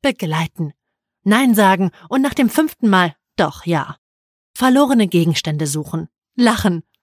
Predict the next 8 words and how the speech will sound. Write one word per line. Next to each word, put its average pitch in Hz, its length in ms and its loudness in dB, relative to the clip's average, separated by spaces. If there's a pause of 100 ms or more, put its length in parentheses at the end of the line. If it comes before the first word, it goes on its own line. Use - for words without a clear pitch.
weinen, 180 520 0 (280)
sich 254 260 -4
freuen, 254 400 0 (420)
Angst 240 340 -4
haben, 180 300 0 (320)
sich 233 240 -4
sorgen, 220 460 -2 (380)
lieben, 254 460 2